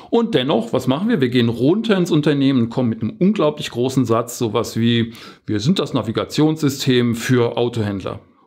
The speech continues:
Das ist erstmal ein toller Satz, der hat viel Arbeit gekostet, der bedeutet den Leuten, die ihn entwickelt haben, unheimlich viel, der drückt unheimlich viel aus. Das Problem ist, dass er dem Unternehmen nichts sagt. Das Unternehmen muss jetzt re-engineeren,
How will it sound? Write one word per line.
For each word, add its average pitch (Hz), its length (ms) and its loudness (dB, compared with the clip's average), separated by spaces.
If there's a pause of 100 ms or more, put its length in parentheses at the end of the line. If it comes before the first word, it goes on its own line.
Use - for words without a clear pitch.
Das 131 100 2
ist 190 100 -2
erstmal 180 280 0
ein 131 60 -4
toller 202 340 0
Satz, 165 320 -2
der 113 140 0
hat 113 120 -4
viel - 180 -6
Arbeit 180 380 -2
gekostet, 160 600 -4
der 113 520 0
bedeutet 117 540 -2
den 165 120 2
Leuten, 147 300 2
die 131 80 2
ihn 123 60 2
entwickelt 123 440 -2
haben, 151 240 0
unheimlich 123 440 0
viel, 214 320 0
der 143 120 -2
drückt 139 280 -4
unheimlich 175 440 0
viel 110 160 -4
aus. 240 300 -2
Das - 80 -4
Problem 165 540 0
ist, 165 220 -2
dass 123 120 0
er 127 60 2
dem 127 160 0
Unternehmen 120 500 0
nichts 143 260 -2
sagt. - 280 -6
Das - 100 -10
Unternehmen 113 400 0
muss 143 160 -2
jetzt 120 340 -4
re-engineeren, 139 840 2